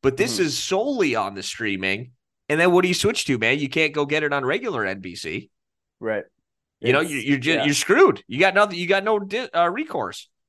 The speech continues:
Speaker 2: Yeah, it's, uh, yeah, I, it's, it's gonna cause problems. Like, I'm, I'm sure of it. Um, yeah, I just
Speaker 1: I just hate the way sports programming is, like, going,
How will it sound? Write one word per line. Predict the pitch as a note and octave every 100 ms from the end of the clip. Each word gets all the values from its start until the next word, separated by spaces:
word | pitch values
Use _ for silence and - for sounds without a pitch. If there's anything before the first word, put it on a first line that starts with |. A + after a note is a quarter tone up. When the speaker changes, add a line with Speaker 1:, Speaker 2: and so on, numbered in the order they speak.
| -
Speaker 2:
Yeah, | G#2+ F2+ F2 _ -
it's, | A#2 A#2 - -
uh, | - - -
yeah, | - -
I, | - A#2+ C#3
it's, | D3+ F#3
it's | F#3+
gonna | - D#3
cause | A#2+ A2 G2+
problems. | - F#2+ F2 G2 A#2+ - _
Like, | - G2+ -
I'm, | - A2 G#2
I'm | G2 A2
sure | - G2
of | F#2 G2
it. | G#2 _ _ _ _ _ -
Um, | G2+ G2+ F#2+ F2 D#2+ - _ _ _ _ _ _ _ _ _ _
yeah, | - G#2+ A2+ A2
I | - G2+
just | F#2 G#2+ - B3+
Speaker 1:
I |
just | F4
hate | E4 D#4
the | B3+
way | A#3
sports | F#3+ - D#3+ -
programming | - A#2 A2 A#2 A2+ G2+
is, | G2
like, | F2 E2
going, | E2 C#2 A#1+